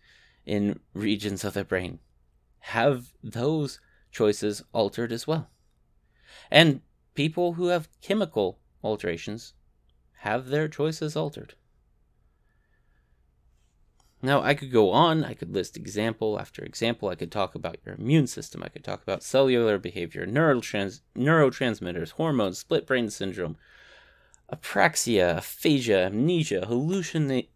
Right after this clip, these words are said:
<laughs> hallucinations, memory,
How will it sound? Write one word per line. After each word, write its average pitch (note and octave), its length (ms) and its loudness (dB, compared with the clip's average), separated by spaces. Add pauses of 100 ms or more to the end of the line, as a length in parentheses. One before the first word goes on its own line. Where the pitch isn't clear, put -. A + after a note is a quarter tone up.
<laughs> - 180 -8 (560)
hallucinations, D3+ 1400 2 (480)
memory, C#3 640 6